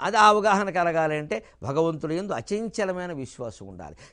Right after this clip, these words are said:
"నీ పాద సంసేవాసక్తి కాక జంతు తతికిన్."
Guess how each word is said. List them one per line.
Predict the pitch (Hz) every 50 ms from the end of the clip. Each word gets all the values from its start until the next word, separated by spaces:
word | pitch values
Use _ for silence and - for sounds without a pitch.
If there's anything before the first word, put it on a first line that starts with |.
| _
"నీ | 104 123 127 127
పాద | 127 98 120 127 127 127 131
సంసేవాసక్తి | 139 147 - 135 127 131 123 - 147 147 143 143 143 143 143 143 143 147 117 151 147 - _ _ - 123 127 131 127
కాక | - 135 127 127 127 127 139
జంతు | 127 110 113 113 117 113 101 117
తతికిన్." | 107 110 117 110 - 113 107 113 110 110 110 104